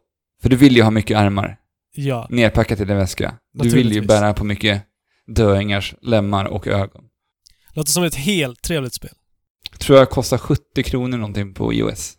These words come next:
Speaker 1: när jag köpte det.
Speaker 2: Tror du att det kommer bli förstört av att jag inte har Force Touch på min telefon? Att
Speaker 1: Nej,
Speaker 2: jag
Speaker 1: det tror jag inte.
Speaker 2: trycka på kartan hela tiden?
Speaker 1: Nej, det tror jag inte.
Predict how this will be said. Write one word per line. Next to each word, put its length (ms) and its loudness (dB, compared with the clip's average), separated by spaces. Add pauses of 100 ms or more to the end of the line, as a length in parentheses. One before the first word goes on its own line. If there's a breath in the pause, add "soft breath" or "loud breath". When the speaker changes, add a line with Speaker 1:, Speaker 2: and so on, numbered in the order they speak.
(260)
Speaker 1:
när 60 -8
jag 80 -6
köpte 180 -8
det. 100 -16 (840 soft breath)
Speaker 2:
Tror 180 0
du 140 2
att 300 -4
det 80 -6
kommer 220 -2
bli 180 -4
förstört 520 0
av 120 -4
att 80 -8
jag 100 -6
inte 100 -8
har 100 -4
Force 380 -6
Touch 500 -10
på 100 -10
min 120 -10
telefon? 380 -16
Att 60 -20
Speaker 1:
Nej, 460 4
Speaker 2:
jag 80 2
Speaker 1:
det 80 0
tror 120 -2
jag 40 2
inte. 80 0
Speaker 2:
trycka 320 -2
på 80 -8
kartan 380 -2
hela 180 -8
tiden? 320 -10 (340)
Speaker 1:
Nej, 480 6
det 60 0
tror 180 -2
jag 60 -4
inte. 220 -8